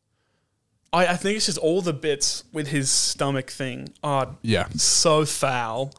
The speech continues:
Speaker 2: Mm-hmm.
Speaker 1: because you can see that his, his breathing
Speaker 2: Yeah.
Speaker 1: and then his hand is going, like, there's a, there's a human hand going inside of his stomach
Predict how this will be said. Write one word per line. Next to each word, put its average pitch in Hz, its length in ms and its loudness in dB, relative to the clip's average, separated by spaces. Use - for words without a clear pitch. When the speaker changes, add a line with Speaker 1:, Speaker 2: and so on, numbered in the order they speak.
Speaker 2:
Mm-hmm. 117 300 2
Speaker 1:
because 143 420 0
you 147 80 -2
can 147 160 -2
see 165 640 2
that 147 340 -2
his, 160 320 0
his 151 220 2
breathing 143 760 0
Speaker 2:
Yeah. 113 240 6
Speaker 1:
and 156 120 4
then 147 80 4
his 143 140 2
hand 151 500 0
is 143 300 -4
going, 143 260 0
like, 143 120 2
there's 160 260 0
a, 151 120 4
there's 156 140 0
a 151 60 0
human 175 440 0
hand 135 460 0
going 139 280 2
inside 131 360 0
of 123 60 -4
his 131 120 -4
stomach 131 540 -4